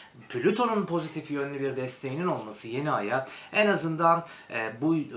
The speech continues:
burada alacağınız kararlarla ilgili belki sosyal çevrenizden, arkadaşlarınızdan,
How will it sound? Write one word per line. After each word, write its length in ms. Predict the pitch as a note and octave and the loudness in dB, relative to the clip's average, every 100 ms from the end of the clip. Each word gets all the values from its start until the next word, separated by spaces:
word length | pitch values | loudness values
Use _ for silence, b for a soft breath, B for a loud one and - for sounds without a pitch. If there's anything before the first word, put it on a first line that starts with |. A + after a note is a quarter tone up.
| G#2+ | -6
burada 400 | C#3+ F3+ D3+ B2+ | 0 2 2 0
alacağınız 560 | A#2+ C3 C3+ C3+ D3 - | 0 -2 0 -2 -2 -4
kararlarla 600 | C3+ C3 C3+ D3+ D3+ A#2+ | -2 0 4 4 4 0
ilgili 380 | G#2 G#2+ G2+ | -2 -4 -2
belki 280 | D#3 G3+ G3+ | 2 2 2
sosyal 480 | - D3+ - E3+ D#3 | -4 -4 0 4 4
çevrenizden, 600 | - C#3+ C#3 C3+ B2 B2 | 2 0 0 -2 0 0
arkadaşlarınızdan, 1120 | A2 G#2+ C3 B2 A#2+ - B2 B2 B2 A2 A#2+ | 0 -4 -4 -6 -6 -6 -6 -6 -8 -2 -2